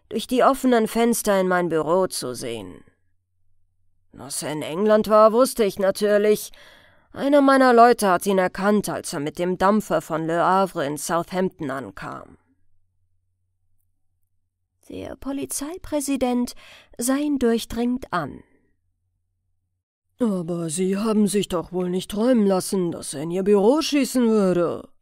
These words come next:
Sonst hätten Sie doch sicher dem Major nicht gestattet, dass er zu Ihnen kam." Der Redner seufzte tief und antwortete erst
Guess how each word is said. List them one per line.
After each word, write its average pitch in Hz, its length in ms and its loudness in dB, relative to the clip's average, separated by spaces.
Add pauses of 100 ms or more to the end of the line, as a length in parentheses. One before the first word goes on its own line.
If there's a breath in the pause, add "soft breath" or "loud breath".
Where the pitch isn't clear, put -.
(640)
Sonst 190 520 0
hätten - 240 -12
Sie 165 160 -6
doch 160 180 -6
sicher 196 380 -2
dem 185 300 -2
Major 190 320 -2
nicht 220 220 2
gestattet, 220 520 2 (460 loud breath)
dass 220 180 2
er 269 140 8
zu 330 260 4
Ihnen 277 260 6
kam." 180 560 2 (2500)
Der 269 340 -10
Redner 254 500 -2
seufzte 185 720 -2
tief 285 380 -10 (240 soft breath)
und - 300 -18
antwortete 233 640 -4
erst - 880 -6